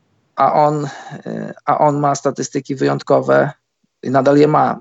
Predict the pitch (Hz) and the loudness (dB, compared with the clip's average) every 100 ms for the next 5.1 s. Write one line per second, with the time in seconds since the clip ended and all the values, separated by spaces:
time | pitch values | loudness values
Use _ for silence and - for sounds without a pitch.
0 | - - 131 135 131 139 135 147 143 139 | -12 -12 -4 -4 -2 -4 2 2 2 0
1 | 143 135 - 139 135 139 135 135 - 151 | -2 -6 -6 -6 -4 -2 -2 -4 0 4
2 | 180 202 208 165 165 160 151 143 - 165 | 4 4 0 0 0 0 0 -2 0 0
3 | 170 160 151 143 143 147 - 147 139 131 | 0 -2 -2 -2 -2 -2 -2 -6 -4 -4
4 | 131 135 160 - _ _ _ _ - 151 | -4 -4 -6 -10 _ _ _ _ 2 4